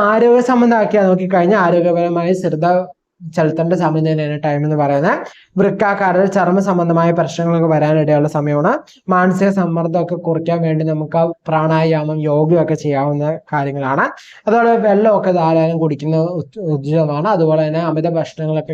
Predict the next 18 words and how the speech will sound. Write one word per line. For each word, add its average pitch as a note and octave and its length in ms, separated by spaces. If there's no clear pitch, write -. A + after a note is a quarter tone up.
കഴിക്കുന്നവരുണ്ടെങ്കിൽ D3 680
ഓ-, D3 200
അവോയ്ഡ് D3+ 360
ചെയ്യാം. D3 220
ജങ്ക് E3+ 240
ഫുഡ്സ് E3+ 280
ഒക്കെ D3 180
ഉണ്ടെങ്കിൽ D3 240
ഒന്ന് D3 140
അവോയ്ഡ് C#3+ 260
ചെയ്യാനൊക്കെ C#3 420
വളരെ E3 260
ഉത്തമമായിട്ടുള്ള C3+ 560
കാര്യമാണ് A#2 420
കേട്ടോ. A#3+ 200
അതുപോലെ B3+ 260
തന്നെ B3+ 240
പരിഹാരങ്ങൾ G#3+ 640